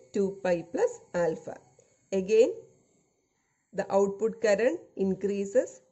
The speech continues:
increases gradually and then output current transferred to freewheeling diode. So in, in this portion,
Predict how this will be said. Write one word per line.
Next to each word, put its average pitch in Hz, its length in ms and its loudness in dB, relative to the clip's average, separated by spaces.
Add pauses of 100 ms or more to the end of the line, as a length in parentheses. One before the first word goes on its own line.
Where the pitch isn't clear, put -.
increases 208 760 -4 (140)
gradually 185 640 0 (460)
and 196 240 0
then 254 240 0 (120)
output 196 460 -2
current 214 320 0 (180)
transferred 190 680 -2
to 285 120 0 (260)
freewheeling 180 580 -2 (180)
diode. 156 400 -4 (1800)
So 220 280 -4 (120)
in, 220 220 -6 (500)
in 226 200 -2
this 262 240 -4
portion, 208 520 2